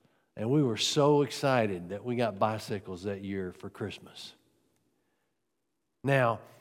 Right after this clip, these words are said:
I say that to say is that the sign in the rocking chair pointed us directly to where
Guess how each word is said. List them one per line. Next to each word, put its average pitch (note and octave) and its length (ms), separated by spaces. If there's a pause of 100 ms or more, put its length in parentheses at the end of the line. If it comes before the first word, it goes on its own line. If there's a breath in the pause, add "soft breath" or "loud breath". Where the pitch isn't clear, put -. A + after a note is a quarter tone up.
(180 soft breath)
I G#2 80
say A#3 380
that A2 340
to B2 100
say A2+ 440
is A2 200
that A#2+ 220
the D3+ 100
sign C3 960 (600 soft breath)
in D#3+ 260
the C#3 140
rocking E3 520
chair A#2 460
pointed F3+ 580
us B2+ 560
directly A2+ 1160 (1000)
to D3+ 80
where A2 600